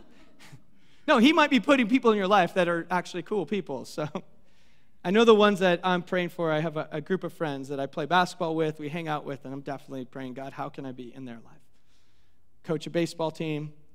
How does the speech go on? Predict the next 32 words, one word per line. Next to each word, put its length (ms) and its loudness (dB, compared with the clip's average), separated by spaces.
I 60 -14
get 120 -8
to 80 -10
pray, 360 -4
"God, 260 -6
how 220 -6
can 180 -12
I 80 -10
be 140 -10
a 40 -8
blessing 380 -12
in 100 -12
the 60 -14
life 240 -12
of 140 -20
those 200 -14
families?" 540 -18
Ultimately, 640 -8
I 120 -14
hope 300 -16
that 200 -16
they 160 -4
find 300 -12
themselves 480 -20
in 100 -14
the 60 -12
bigger 260 -12
picture, 360 -18
the 80 -18
story 340 -14
of 120 -18
God, 180 -20